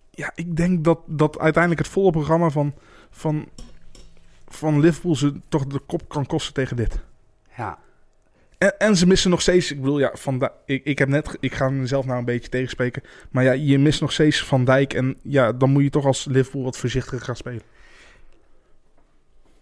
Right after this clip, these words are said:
Speaker 2: Hier lijkt spektakel gegarandeerd. Op de woensdagavondwedstrijd
Speaker 1: Goed bruggetje, Sam.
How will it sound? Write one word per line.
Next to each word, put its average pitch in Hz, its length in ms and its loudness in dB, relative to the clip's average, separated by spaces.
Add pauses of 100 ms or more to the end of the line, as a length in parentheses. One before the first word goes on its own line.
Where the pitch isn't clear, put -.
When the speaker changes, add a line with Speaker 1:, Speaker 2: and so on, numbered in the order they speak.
(300)
Speaker 2:
Hier 151 220 4
lijkt 190 180 2
spektakel 147 460 0
gegarandeerd. 104 720 -2 (1160)
Op 135 140 2
de 147 80 4
woensdagavondwedstrijd 127 1200 2
Speaker 1:
Goed 123 180 -2
bruggetje, 127 400 -2
Sam. 117 240 -4